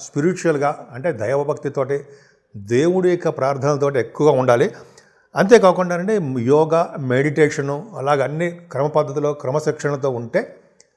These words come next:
ఖచ్చితంగా ఈ గొడవల నుంచి మనం దూరంగా ఉండడానికి అవకాశాలు ఎక్కువనే. అంతేకాకుండా మన చుట్టూ ఏం జరుగుతుందో కూడా మనం ఎక్కువగా అబ్జర్వ్ చేయవలసి వస్తూ ఉంటుంది. మన చుట్టూనే కాకుండా మన మీద, మన వాళ్ళ మీద, అంటే మన, ఆ, తోబుట్టువుల మీద, వాళ్ళ మీద, మన ఫ్యామిలీ మీద,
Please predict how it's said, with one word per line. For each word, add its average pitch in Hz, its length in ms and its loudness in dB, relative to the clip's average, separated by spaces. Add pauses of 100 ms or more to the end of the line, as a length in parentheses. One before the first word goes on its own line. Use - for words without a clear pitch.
(240)
ఖచ్చితంగా 160 460 -2
ఈ 139 140 0
గొడవల 135 320 0
నుంచి 143 200 -2
మనం 147 220 -4
దూరంగా 120 400 0
ఉండడానికి 139 300 -2
అవకాశాలు 113 360 0
ఎక్కువనే. 110 280 -2 (300)
అంతేకాకుండా 175 540 -2
మన 131 340 -2 (100)
చుట్టూ 196 260 -4
ఏం 165 280 0
జరుగుతుందో 156 600 0
కూడా 151 180 -2
మనం 151 220 -2
ఎక్కువగా 143 340 -2
అబ్జర్వ్ 160 500 -2
చేయవలసి 139 280 2
వస్తూ 120 220 -4
ఉంటుంది. 107 340 -6 (520)
మన 127 220 0
చుట్టూనే 180 280 2
కాకుండా 156 480 0 (120)
మన 131 420 -2
మీద, 143 260 -2 (720)
మన 123 320 0
వాళ్ళ 147 300 4
మీద, 139 220 -2
అంటే 143 260 -2
మన, 135 180 -4
ఆ, 139 400 -4
తోబుట్టువుల 135 540 2
మీద, 135 140 2
వాళ్ళ 123 240 2
మీద, 123 160 -4
మన 139 220 -4
ఫ్యామిలీ 131 380 0
మీద, 123 200 -4